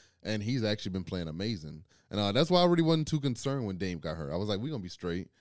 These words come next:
'cause they, Jeremy Grant is used to taking a bigger offensive load. Um, so he was gonna b-, easily be able to step into that and be comfortable.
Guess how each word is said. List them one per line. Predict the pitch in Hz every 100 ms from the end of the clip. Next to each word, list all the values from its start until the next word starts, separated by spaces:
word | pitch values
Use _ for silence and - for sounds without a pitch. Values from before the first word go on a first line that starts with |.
| _ _
'cause | - 113 110 107 101 - _ _ _ _ _ _ _
they, | 110 131 139 135 127 - _ _ 110
Jeremy | 123 151
Grant | 135 143
is | 117
used | 107 110
to | 101
taking | - 101 92
a | 92
bigger | 85 98 95
offensive | 87 87 95 85 80
load. | 80 76 76 - -
Um, | 90 87 87
so | 95 101
he | 120
was | 123 107
gonna | 107 101
b-, | 87 85
easily | 107 123 107 90 95
be | 85 85 95
able | 87
to |
step | 87 107 87
into | 92 98
that | 95 87
and | 87
be | 90
comfortable. | - 110 101 101 104 101